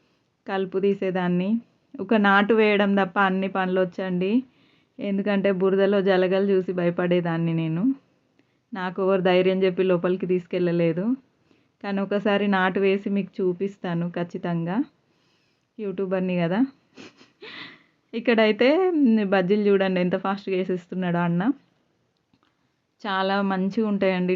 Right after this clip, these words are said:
టేస్ట్. స్టఫింగ్ గిఫింగ్ ఏం ఉండదు, కానీ చాలా టేస్టీగా ఉంటాయి. సాల్టే ఒకటి రాసేసి చాలా టేస్టీగా ఉంటాయి. నాకు ఇలాగే ఇష్టం అండి మిర్చీలు, ఇంకా కొందరు చింతపండు పెడతారు, కొందరు నువ్వుల పొడి పెడతారు, కొందరు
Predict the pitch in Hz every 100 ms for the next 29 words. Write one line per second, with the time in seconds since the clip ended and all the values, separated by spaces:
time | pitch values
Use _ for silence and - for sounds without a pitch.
0 | 180 180 175 - 185 202 269 - _ _
1 | - 202 202 214 208 202 202 208 202 185
2 | 196 202 190 185 180 208 269 - _ _
3 | _ _ - 196 196 202 190 190 185 185
4 | - 202 190 180 190 196 190 180 180 190
5 | 180 175 180 185 180 175 185 185 214 254
6 | 339 - _ _ _ _ _ _ _ _
7 | _ _ _ - 190 185 180 190 190 202
8 | 190 190 180 190 196 190 190 202 196 208
9 | 226 214 208 190 185 180 180 180 175 202
10 | 190 180 190 190 185 180 180 175 185 175
11 | 175 160 180 175 180 180 170 170 170 170
12 | 165 175 170 170 175 180 175 180 175 165
13 | 165 170 165 170 170 165